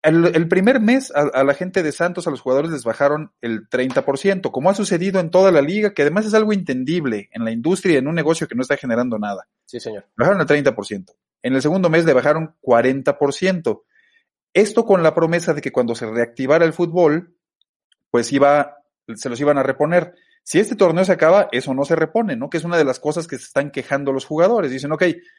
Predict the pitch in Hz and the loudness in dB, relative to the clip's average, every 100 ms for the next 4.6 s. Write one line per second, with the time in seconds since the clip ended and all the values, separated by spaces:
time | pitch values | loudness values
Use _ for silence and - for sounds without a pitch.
0 | _ - 110 156 151 131 147 139 123 120 | _ -6 -2 -2 -2 -2 2 2 2 -2
1 | 135 143 131 139 131 110 101 120 131 175 | -2 -4 -4 -4 -2 -2 -2 -2 -2 0
2 | 180 - _ _ _ _ - 147 147 165 | -2 -4 _ _ _ _ 0 0 0 -4
3 | 254 214 180 139 160 170 - - 120 123 | -2 2 2 0 -6 -8 -10 -8 -6 -4
4 | 127 - 180 147 104 | -4 2 2 2 -4